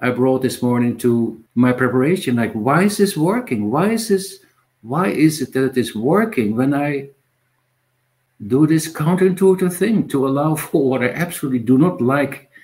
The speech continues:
as part of my experience? But when I allow for that, something happens that sets me free from it.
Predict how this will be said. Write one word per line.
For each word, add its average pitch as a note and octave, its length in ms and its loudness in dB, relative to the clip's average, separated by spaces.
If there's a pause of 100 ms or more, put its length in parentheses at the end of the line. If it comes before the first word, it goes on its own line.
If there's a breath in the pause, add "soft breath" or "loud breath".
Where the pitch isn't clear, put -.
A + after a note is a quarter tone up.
(280 loud breath)
as B2+ 140 -4
part C#3 220 0
of B2+ 120 -2
my C#3 160 2
experience? E3 580 -2
But A#2+ 200 0
when C3 140 2
I B2+ 200 2
allow D#3+ 420 0
for C#3+ 200 -2
that, C3+ 200 -4
something B3 360 -2
happens A#3+ 600 -4 (300)
that D3+ 120 -6
sets F3 240 -4
me F#3+ 60 2
free G#3+ 480 -2 (180)
from G#2+ 220 -4
it. - 220 -14